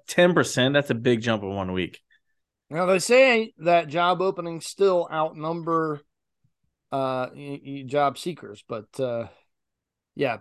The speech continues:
Speaker 2: big jump there. And, and it also, you know, you, you also have to wonder how many of those people are gonna have to take pay cuts with the new jobs that they get.
Speaker 1: That's true. Yeah. I mean, uh, yeah. And this is what we've been saying now for months, is that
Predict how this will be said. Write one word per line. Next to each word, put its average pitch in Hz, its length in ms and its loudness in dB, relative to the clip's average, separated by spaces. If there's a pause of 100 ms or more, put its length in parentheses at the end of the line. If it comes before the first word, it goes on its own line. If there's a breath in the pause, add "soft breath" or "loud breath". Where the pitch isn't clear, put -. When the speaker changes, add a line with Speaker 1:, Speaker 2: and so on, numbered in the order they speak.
Speaker 2:
big 180 180 2
jump 208 320 4
there. 156 380 2
And, 147 340 -6
and 156 160 -2
it 156 80 -2
also, 156 640 4 (460)
you 156 100 -4
know, 156 80 0
you, 160 320 4
you 165 180 2
also 175 220 4
have 165 140 0
to 165 80 -6
wonder 156 260 -4
how 156 140 0
many 160 220 -4
of 143 80 -2
those 143 200 -2
people 139 320 -2
are 135 140 4
gonna 127 200 -6
have 127 260 -8
to 135 100 -2
take 131 520 -4 (140)
pay 143 280 2
cuts - 800 0 (480)
with 135 180 2
the 123 60 -2
new 131 200 0
jobs 120 420 0
that 123 140 -8
they 117 120 -8
get. 113 420 -8 (1800)
Speaker 1:
That's - 240 2
true. 147 160 6
Yeah. 127 320 6
I 123 40 0
mean, 131 300 2
uh, 131 200 -2 (120)
yeah. 143 180 -4 (380)
And 170 100 4
this 220 160 6
is 240 80 4
what 185 200 6
we've 156 200 8
been 127 140 2
saying 156 300 6
now 127 140 4
for 120 120 0
months, 156 380 6
is 143 200 -2
that 139 200 -2